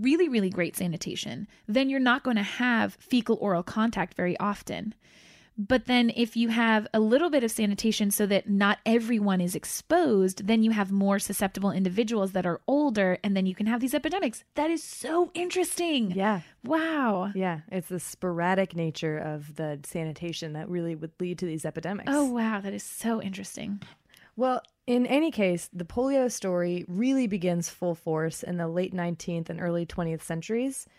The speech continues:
Speaker 2: when polio began appearing in epidemic form in Scandinavian countries, in the U S, and then on to Europe.
Speaker 1: Of course, people only care about it when it's in the
Speaker 2: Oh,
Speaker 1: Western
Speaker 2: yeah.
Speaker 1: Hemisphere.
Speaker 2: No,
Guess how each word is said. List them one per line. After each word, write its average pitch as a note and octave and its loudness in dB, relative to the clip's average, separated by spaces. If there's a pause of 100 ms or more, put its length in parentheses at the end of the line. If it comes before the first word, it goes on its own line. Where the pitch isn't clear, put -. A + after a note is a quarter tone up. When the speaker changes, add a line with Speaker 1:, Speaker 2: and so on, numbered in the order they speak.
(280)
Speaker 2:
when G3+ 2
polio A#3 2
began F#3 -2
appearing F3+ -2
in E3+ -6
epidemic D#3+ -6
form E3 -4
in E3 -8
Scandinavian G3+ -2
countries, E3 -4
in E3+ -10
the E3 -6 (160)
U D#3+ -4
S, F#3 -2
and - -10
then E3 -4
on D#3 -8
to - -14
Europe. D3+ -8 (480)
Speaker 1:
Of G#3 -4
course, - -2
people A3 -2
only G3 -2
care F3+ -6
about E3+ -6
it E3+ -6
when E3 -10
it's E3 -12
in D3+ -10 (100)
the C4 0
Speaker 2:
Oh, C#4+ 4
Speaker 1:
Western A#3 4
Speaker 2:
yeah. G#3 6
Speaker 1:
Hemisphere. F#3 0
Speaker 2:
No, A3 4